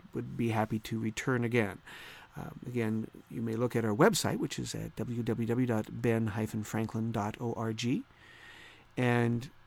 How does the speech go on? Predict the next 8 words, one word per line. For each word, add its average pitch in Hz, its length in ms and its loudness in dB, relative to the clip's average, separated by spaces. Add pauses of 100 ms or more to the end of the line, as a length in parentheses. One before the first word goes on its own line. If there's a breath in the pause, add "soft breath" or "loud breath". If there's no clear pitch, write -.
(160)
see 139 440 6
there 117 280 6
some 120 200 0
of 113 100 2
our 107 140 4
information, 107 520 0
including, 156 600 2 (340 loud breath)
uh, - 280 -12